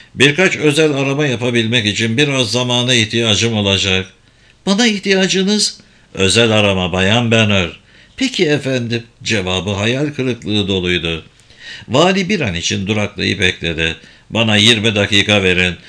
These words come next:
Sonra belki Cable News forumunda yapacağım konuşma metniyle ilgili yardım edebilirsiniz." "Tabii efendim." Bu kez ses tonu tam valinin olmasını istediği gibiydi.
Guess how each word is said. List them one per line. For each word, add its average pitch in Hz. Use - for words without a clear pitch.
Sonra 170
belki 175
Cable 170
News 156
forumunda 143
yapacağım 95
konuşma 131
metniyle 135
ilgili 131
yardım 113
edebilirsiniz." 101
"Tabii 220
efendim." 120
Bu 196
kez 98
ses -
tonu 101
tam 160
valinin 156
olmasını 143
istediği 123
gibiydi. 87